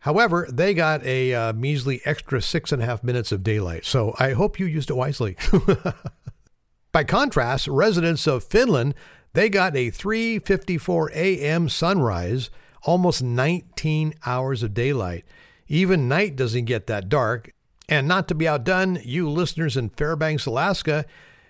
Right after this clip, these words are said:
you got almost twenty-two hours of daylight, like you don't already know that.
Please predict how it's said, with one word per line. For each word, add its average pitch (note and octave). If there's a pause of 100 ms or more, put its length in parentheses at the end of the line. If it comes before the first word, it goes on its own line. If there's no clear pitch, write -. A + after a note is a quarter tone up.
you G3+
got D#3 (180)
almost E3+
twenty-two E3
hours G#2+
of G2
daylight, G2+
like B2
you C3+
don't A2
already G2
know G2
that. E2+